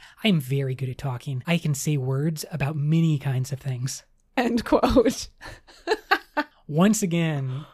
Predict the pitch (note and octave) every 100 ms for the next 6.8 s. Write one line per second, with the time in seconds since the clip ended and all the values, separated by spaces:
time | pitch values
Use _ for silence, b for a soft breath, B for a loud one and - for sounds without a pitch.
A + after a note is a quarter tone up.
0 | - - F3+ F3+ F3+ D#3+ D#3+ F3 E3+ D3+
1 | C#3+ E3 E3+ E3+ D#3+ D#3 G#3+ G3 - A3+
2 | C4+ B3 B3 - _ _ - - B3+ C4
3 | B3+ A3+ E3+ D#3 F#3 A3 G#3 F3 F3 E3+
4 | - A#3 F3+ - - - F#3 F3 G#3 -
5 | _ _ _ _ _ _ - F#3+ G#3 B3+
6 | A#3+ G3+ G#3+ A3 - C4+ G3